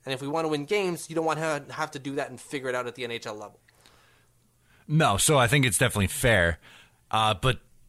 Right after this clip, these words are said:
Speaker 2: if he comes over, does that change your plan for this offseason for goalie?
Speaker 1: Um, I, I wouldn't imagine so, 'cause I, again, I, I think that the Islanders knew he was com-, they, they, I guess, told him he was coming,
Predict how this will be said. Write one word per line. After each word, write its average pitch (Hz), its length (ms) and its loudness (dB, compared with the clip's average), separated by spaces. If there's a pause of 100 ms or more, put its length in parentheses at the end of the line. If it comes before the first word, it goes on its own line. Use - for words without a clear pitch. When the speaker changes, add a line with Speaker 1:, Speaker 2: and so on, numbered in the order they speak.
(360)
Speaker 2:
if 120 160 0
he 185 180 0
comes 143 320 -2
over, 101 400 -2
does 110 220 -8
that 123 180 0
change 113 380 0
your 110 100 2
plan 95 600 0 (340)
for 113 140 -4
this 101 220 0
offseason 104 760 0
for 92 240 -2
goalie? 117 480 -2 (1200)
Speaker 1:
Um, 160 280 2
I, 156 180 0
I 160 120 0
wouldn't 175 340 -2
imagine 139 420 -2
so, 117 220 -4
'cause - 240 -8
I, 135 100 0
again, 135 320 -2
I, 127 100 -4 (100)
I 127 40 -6
think 143 380 -4
that 151 120 -6
the 147 100 -6
Islanders 131 420 -2
knew 123 140 -4
he 123 120 -6
was 117 160 -10
com-, 123 320 -8 (800)
they, 127 380 -6
they, 123 280 -4 (160)
I 117 200 -12
guess, 147 200 -4
told 113 240 -4
him 101 80 -14
he 98 80 -14
was 90 100 -16
coming, 90 360 -14